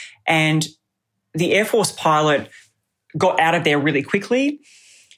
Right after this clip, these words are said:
but he could see that the divers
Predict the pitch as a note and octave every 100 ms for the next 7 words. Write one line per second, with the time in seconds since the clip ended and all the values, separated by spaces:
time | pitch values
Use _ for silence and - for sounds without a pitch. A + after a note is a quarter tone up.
0 | _ _ F#3 D#3+ F#3+ E3+ - - G#3 G3
1 | F#3+ E3+ D#3+ - - _ _ - E3 E3
2 | E3 D#3+ D#3+ D3 D3 -